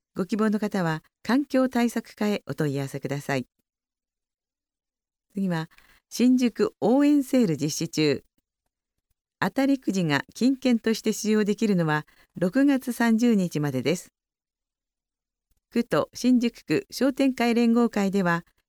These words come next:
地域の消費拡大と商店街活性化のため、総額三千万円の景品が当たるキャンペーンセールを実施しています。実施店舗は区内およそ四千店。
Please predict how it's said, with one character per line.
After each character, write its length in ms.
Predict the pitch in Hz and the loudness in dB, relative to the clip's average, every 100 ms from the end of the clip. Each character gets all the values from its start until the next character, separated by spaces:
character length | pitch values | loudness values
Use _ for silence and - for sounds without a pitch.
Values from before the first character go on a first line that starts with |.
| - | -4
地 200 | 294 285 | -2 0
域 160 | 240 | 0
の 120 | 175 | -2
消 200 | 151 220 | 0 0
費 120 | 226 - | -2 -4
拡 260 | 226 196 | -6 -4
大 180 | 165 156 | -2 -4
と 260 | - 131 - _ _ _ | -2 -2 -2 _ _ _
商 220 | - 240 | -2 -2
店 260 | - 226 190 | 0 0 0
街 200 | 147 127 | 0 -2
活 260 | - 175 | -4 -6
性 200 | - 226 | -2 -4
化 120 | 208 196 | -2 -2
の 100 | 185 | -2
た 140 | 165 | -2
め、 220 | 143 143 _ _ _ _ | 0 -2 _ _ _ _
総 200 | - 226 | -4 0
額 440 | 214 208 - 170 - _ _ - | 2 0 0 -2 -2 _ _ -6
三 280 | 226 277 | 0 0
千 220 | 285 294 285 | 2 2 4
万 220 | 277 247 | 4 4
円 180 | 202 147 | 2 0
の 100 | 143 | 0
景 180 | 190 | 0
品 260 | 202 214 196 | 0 0 0
が 120 | 180 | 0
当 60 | 170 | -2
た 140 | 165 | -2
る 220 | 143 147 _ _ _ | 0 0 _ _ _
キ 100 | - | -2
ャ 80 | 240 | -2
ン 60 | 285 | 0
ペ 140 | 302 | 0
ー 60 | 285 | 0
ン 40 | |
セ 180 | - 269 | 2 0
ー 20 | |
ル 100 | 202 | 2
を 40 | 143 | 0
実 200 | 143 - | -4 -6
施 60 | |
し 80 | - | -4
て 80 | 151 | -2
い 60 | |
ま 120 | 135 185 | 0 -2
す。 160 | - _ _ _ _ _ _ _ _ _ _ _ 180 | -8 _ _ _ _ _ _ _ _ _ _ _ -6
実 100 | 202 | -4
施 220 | - 254 | -2 0
店 180 | 262 240 | 2 2
舗 140 | 185 | 0
は 180 | 175 175 _ | -2 -2 _
区 140 | - 233 | -2 0
内 240 | 175 - - | 2 -2 -2
お 100 | 151 | 0
よ 140 | 208 | 0
そ 320 | 202 170 170 - | 0 -2 -2 -2
四 240 | 135 180 | 0 0
千 260 | 180 170 156 | -2 -4 -4
店。 320 | - 131 120 | -2 -2 -2